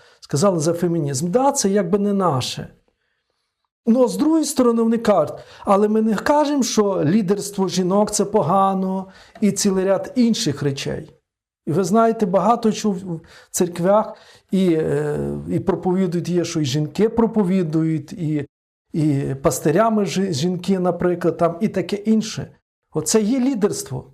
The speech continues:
Лідерство. Якщо там ще в якійсь помісній церкві оцих, ну, пастирів, які говорять, там, можливо, десь там ще нема, то все рівно вони вже, вони вже стоять на феміністських поглядах. Тобто,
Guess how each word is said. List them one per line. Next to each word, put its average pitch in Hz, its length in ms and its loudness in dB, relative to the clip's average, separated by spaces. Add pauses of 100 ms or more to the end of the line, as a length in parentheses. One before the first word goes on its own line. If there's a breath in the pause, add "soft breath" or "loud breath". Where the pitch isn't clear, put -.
(240)
Лідерство. 190 520 0
Якщо 139 240 -4
там 247 300 0
ще 247 160 0
в - 20 4
якійсь 214 260 0
помісній 214 440 0
церкві 220 400 0
оцих, 180 320 -2 (100)
ну, 151 420 -2
пастирів, 196 580 0
які 190 240 0
говорять, 170 560 0 (280 loud breath)
там, 196 200 2
можливо, 185 460 0
десь 185 240 -4
там 185 220 0
ще 185 180 -2
нема, 175 360 2
то 233 180 -2
все 185 240 0
рівно 262 300 2
вони 214 260 2
вже, 196 280 0 (360)
вони 202 240 4
вже 208 220 0
стоять 220 440 0
на 190 60 2
феміністських 175 640 -4
поглядах. 131 420 -6
Тобто, 151 180 -4